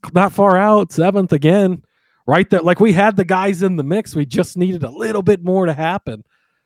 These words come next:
So, I mean, that's how close we were on these. I had Ben Rhodes to win his group, top three, plus three forty. Ben Rhodes did Ben Rhodes things. I, this guy just finds trouble. So,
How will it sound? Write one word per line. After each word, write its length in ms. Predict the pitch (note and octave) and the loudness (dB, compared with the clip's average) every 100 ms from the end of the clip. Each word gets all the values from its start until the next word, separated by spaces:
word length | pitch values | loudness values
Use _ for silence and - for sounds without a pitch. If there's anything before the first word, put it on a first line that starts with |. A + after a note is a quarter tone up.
| _ _ _ _ | _ _ _ _
So, 160 | - | -10
I 160 | C3+ C#3+ | -2 0
mean, 320 | D#3 D3 D#3 | 2 0 0
that's 220 | D#3+ F#3+ - | 2 2 4
how 120 | F3+ | 0
close 340 | - D#3 D3 | 2 0 2
we 80 | C3 | -2
were 240 | B2 B2 A#2 | 0 0 0
on 160 | A2+ | -4
these. 320 | A#2+ A#2+ A#2 _ _ - | -6 -6 -8 _ _ -6
I 120 | E3 | -2
had 140 | F#3 D#3 | 0 0
Ben 160 | D#3 | -2
Rhodes 260 | D#3 D#3 D3 | 0 0 -2
to 80 | C#3+ | -4
win 100 | C#3 | -4
his 160 | A2+ | -6
group, 420 | B2 D#3 D#3+ D#3+ - - | -6 -2 -2 -4 -12 -2
top 280 | E3 C#3+ | 0 0
three, 400 | - D3 D3+ C#3+ | -2 -2 0 -2
plus 240 | C#3+ D3+ C3 | -4 -6 -6
three 180 | C3+ A2+ | -10 -12
forty. 540 | - D3 D3 C#3+ C3 _ _ _ - | -4 0 2 0 -8 _ _ _ -10
Ben 180 | C3+ C3+ | -4 0
Rhodes 280 | C#3+ C#3 A#2 | 0 0 0
did 200 | C#3+ C3+ | -2 0
Ben 200 | C3+ C3+ | -2 2
Rhodes 260 | C3+ B2+ | 0 -2
things. 320 | - C#3 C#3 | -4 -4 -4
I, 220 | D3 D3+ - _ _ _ _ _ - | -4 -6 -12 _ _ _ _ _ -6
this 140 | A3 | -6
guy 220 | - C4 | -4 -6
just 220 | A3+ F#3+ - | -4 -4 -6
finds 440 | A#2+ B2+ D3+ - | -12 -6 -6 -8
trouble. 440 | - F#2+ A2+ G#2+ | -18 -14 -12 -12
So, 160 | F#2+ B2 | -14 -16